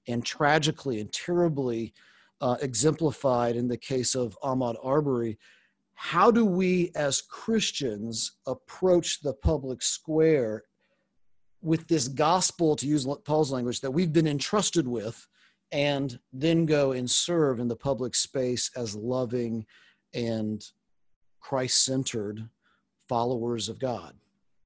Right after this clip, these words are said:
We're gonna come back to that in the weeks ahead, but we want to transition now to another discussion, and that's the discussion of, which comes up a lot in this public theology discussion, how do we as Christians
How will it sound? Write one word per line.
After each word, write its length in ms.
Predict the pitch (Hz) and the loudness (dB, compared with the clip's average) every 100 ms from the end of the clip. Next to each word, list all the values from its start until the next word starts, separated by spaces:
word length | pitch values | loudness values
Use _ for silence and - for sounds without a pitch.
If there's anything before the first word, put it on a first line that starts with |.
| _ - | _ 0
We're 180 | 147 185 | 4 6
gonna 140 | 185 | 4
come 200 | 175 160 | 4 4
back 200 | 156 156 | 4 2
to 100 | 147 | 0
that 240 | 143 147 139 | 0 0 0
in 80 | |
the 60 | 131 | -2
weeks 340 | 123 139 - | -2 -2 -4
ahead, 560 | 117 113 139 123 101 98 | -6 -4 -2 -2 -4 -8
but 180 | 123 - | -10 -6
we 120 | 135 | -4
want 200 | 139 165 | 0 0
to 80 | 151 | -2
transition 680 | - 156 127 147 - 131 127 | -2 -2 0 -2 -2 -2 0
now 560 | 147 170 143 123 120 - | 2 4 4 2 -2 -4
to 260 | 143 135 - | -4 -4 -2
another 440 | 139 147 165 175 165 | -2 2 4 6 4
discussion, 680 | 139 - - 123 - 98 | 2 0 0 -2 -4 -8
and 100 | 104 | -6
that's 180 | 131 143 | -6 -4
the 100 | 160 | -4
discussion 640 | 139 131 - 143 - 135 127 | -2 -2 -2 -2 -2 -6 -4
of, 340 | 131 131 113 | -4 -4 -4
which 340 | 120 123 131 - | -8 -10 -8 -4
comes 220 | 147 123 | -2 -2
up 120 | 131 | -2
a 20 | |
lot 260 | 120 131 131 | -2 0 0
in 80 | 120 | -2
this 140 | 120 | -4
public 460 | - 139 123 117 - - - _ | -2 -2 -2 -4 -6 -20 -20 _
theology 560 | - 135 143 185 160 127 | 0 4 6 6 4 0
discussion, 580 | 110 - 117 107 120 120 _ _ _ _ _ | -2 -2 -2 -4 -4 -8 _ _ _ _ _
how 460 | - - 170 190 233 | -12 -4 2 6 6
do 180 | 233 196 | 6 4
we 380 | 160 185 175 | 4 6 6
as 140 | 147 - | 4 2
Christians 680 | - 277 - 151 143 135 | -2 0 0 0 0 -2